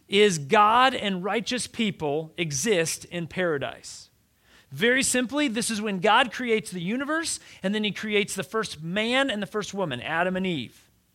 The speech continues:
right? And what does he do? He places them in a garden that is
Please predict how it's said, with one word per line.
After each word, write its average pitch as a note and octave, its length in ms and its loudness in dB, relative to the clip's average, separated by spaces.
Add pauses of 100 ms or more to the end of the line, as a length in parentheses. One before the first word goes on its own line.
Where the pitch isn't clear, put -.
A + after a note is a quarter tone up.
(360)
right? G3+ 300 2 (380)
And G#3 180 4
what B3 160 4
does B3+ 120 0
he C#4 80 0
do? C4 180 2
He A3 80 0
places B3+ 520 0
them C4 160 0
in B3 140 2
a B3 60 0
garden G3+ 500 4
that G3 260 2
is F#3+ 540 2